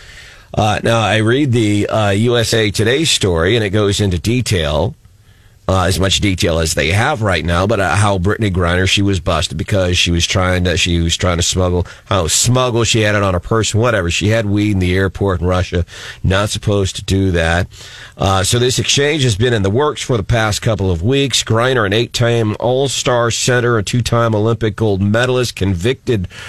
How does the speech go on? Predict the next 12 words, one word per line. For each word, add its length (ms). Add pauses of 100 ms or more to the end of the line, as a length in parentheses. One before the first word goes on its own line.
(220)
earlier 420
this 280
year 140
after 200
police 300
said 100
they 80
found 260
vape 340
canisters 600
containing 560
weed. 420